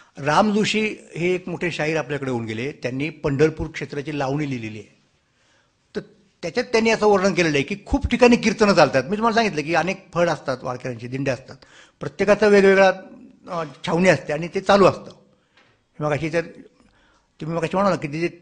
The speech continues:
तंबू लावतात वारकरी त्यांच्या, त्यांच्या ह्याच्यामध्ये, ते जर तुम्ही वरून पाहिलं, काय त्याची एरियल फोटोग्राफी वगैरे घेतली तर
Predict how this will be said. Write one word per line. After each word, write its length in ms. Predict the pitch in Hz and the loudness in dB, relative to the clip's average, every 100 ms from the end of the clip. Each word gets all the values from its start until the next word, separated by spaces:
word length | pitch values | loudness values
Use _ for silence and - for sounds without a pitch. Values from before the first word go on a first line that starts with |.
| - | 0
तंबू 300 | 160 165 202 | 4 6 8
लावतात 340 | 180 156 156 | 10 8 6
वारकरी 400 | 139 131 127 127 | 4 2 0 -4
त्यांच्या, 300 | 110 117 120 | -4 -8 -8
त्यांच्या 260 | 123 110 123 | -8 -8 -8
ह्याच्यामध्ये, 420 | 117 117 113 110 107 _ _ _ _ _ _ _ _ _ _ _ _ _ _ - | -8 -8 -8 -10 -14 _ _ _ _ _ _ _ _ _ _ _ _ _ _ -2
ते 140 | 185 | 2
जर 140 | 214 175 | 4 2
तुम्ही 280 | 190 196 | 0 0
वरून 220 | 180 214 214 | 2 2 4
पाहिलं, 280 | 175 143 113 - - _ _ _ _ _ _ _ - - - _ _ _ | 6 6 2 -4 -20 _ _ _ _ _ _ _ -20 -20 -20 _ _ _
काय 100 | 147 | -12
त्याची 360 | 127 _ 156 - | -12 _ -12 -10
एरियल 260 | 143 143 143 | -6 -6 -6
फोटोग्राफी 360 | 139 127 135 139 | -8 -8 -8 -6
वगैरे 160 | 131 | -4
घेतली 240 | 123 113 110 | -6 -8 -10
तर 320 | - 180 190 | -2 -2 -2